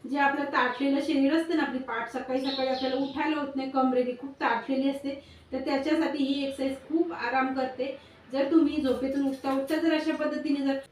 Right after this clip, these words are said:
पाच मिनिटासाठी, दोन तीन मिनिटासाठी जरी केलं, तरी तुम्हाला आराम भेटणार आहे. आता अशाच पद्धतीने आपल्याला पायाच्या अंगुठ्याला आपले हात टच करायचे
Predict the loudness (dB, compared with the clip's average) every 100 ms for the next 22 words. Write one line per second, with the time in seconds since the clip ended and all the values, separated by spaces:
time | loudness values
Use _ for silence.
0 | -16 -8 -8 -8 -6 -4 -2 -4 -4 -6
1 | -6 0 4 4 10 12 12 10 6 6
2 | 8 8 6 2 0 2 2 2 -2 -4
3 | -6 -14 -18 -6 0 0 0 -2 -4 -4
4 | -4 -6 -10 -20 -16 -6 -2 0 -2 -6
5 | -10 -4 0 0 0 2 2 6 6 4
6 | 2 0 2 4 4 4 2 2 2 0
7 | 4 4 4 2 0 -2 0 0 0 -2
8 | 0 0 0 0